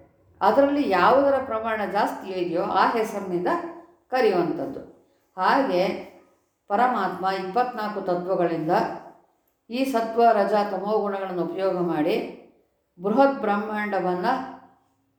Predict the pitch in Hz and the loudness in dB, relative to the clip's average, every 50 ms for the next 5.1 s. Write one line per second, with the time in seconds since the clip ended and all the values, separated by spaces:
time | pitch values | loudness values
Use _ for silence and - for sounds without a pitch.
0 | _ - - - 175 185 233 240 220 202 220 214 202 208 202 196 196 196 185 175 | _ 0 0 2 4 4 4 4 2 2 0 2 2 4 4 4 4 2 2 2
1 | - - 208 202 196 202 202 196 190 190 185 180 180 175 - 175 170 - 175 175 | 0 -2 -4 -6 -4 -4 -2 -2 0 0 0 0 -2 -2 -4 -6 -6 -4 -4 -4
2 | 175 180 175 175 165 175 180 190 202 202 196 190 190 180 165 160 151 156 202 294 | -2 -2 -2 0 0 0 0 0 -2 -4 -4 -4 -4 -4 -4 -2 -2 -2 0 0
3 | 302 - - - - - - _ _ _ _ _ - 196 214 226 220 226 226 208 | -2 -2 -4 -8 -14 -20 -20 _ _ _ _ _ -4 -2 -2 0 0 0 0 0
4 | 196 185 180 175 160 156 151 151 151 220 233 208 202 185 180 170 160 151 147 143 | 0 0 0 0 0 0 0 0 0 0 -2 -2 -2 -2 -2 -2 -2 -2 -4 -4
5 | 151 | -4